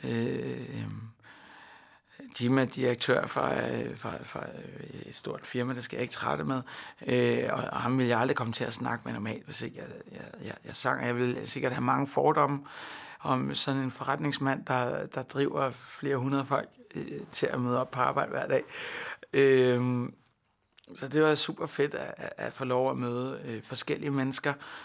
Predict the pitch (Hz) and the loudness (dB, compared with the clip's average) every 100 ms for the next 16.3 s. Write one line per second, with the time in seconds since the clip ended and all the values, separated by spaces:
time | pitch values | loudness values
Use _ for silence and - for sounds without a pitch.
0 | - 127 131 127 - 131 131 120 120 117 | -8 -2 2 2 2 0 0 -4 -4 -4
1 | - 123 117 131 123 113 113 117 120 127 | -2 0 0 0 -2 -4 -4 -4 -4 -4
2 | 120 113 110 - 110 110 110 113 117 127 | -4 -6 -6 -8 -8 -4 0 2 2 0
3 | 131 131 143 127 - - - 117 113 113 | 0 -6 -6 -6 -4 -4 -6 -8 -6 -6
4 | - 120 - 117 113 - - - - - | -4 -6 -6 -10 -12 -18 -20 -20 -20 -20
5 | - - 117 117 127 120 117 123 127 117 | -16 -10 -8 -4 -2 0 0 0 0 0
6 | - 127 180 190 170 - 110 107 - - | -2 -2 -6 -8 -14 -8 -6 -6 -8 -8
7 | 107 - 98 - 110 110 110 107 - 117 | -10 -8 -10 -12 -12 -10 -8 -8 -10 -12
8 | - - 117 - 139 135 123 135 139 139 | -12 -12 -10 -4 -2 0 -2 -2 -2 -2
9 | 139 - 143 - - 127 123 - 117 120 | -4 -4 -8 -6 -6 -4 -4 -6 -8 -10
10 | 127 135 - 117 - - - - - - | -10 -6 -6 -6 -12 -18 -18 -16 -18 -14
11 | 107 107 107 107 110 110 101 104 107 _ | -10 -8 -8 -8 -10 -10 -10 -12 -18 _
12 | _ _ _ - - - - - 135 123 | _ _ _ -20 -20 -20 -10 0 2 4
13 | 120 120 123 - 110 117 113 131 120 101 | 4 6 4 2 -2 -4 -2 0 0 -6
14 | - 110 - 110 113 110 - 123 120 113 | -6 -6 -4 -2 -2 -2 -4 -4 -4 -6
15 | 113 - 104 - 113 110 110 - - 120 | -8 -6 -8 -8 -8 -8 -8 -6 -8 -10
16 | - 113 80 | -10 -8 -8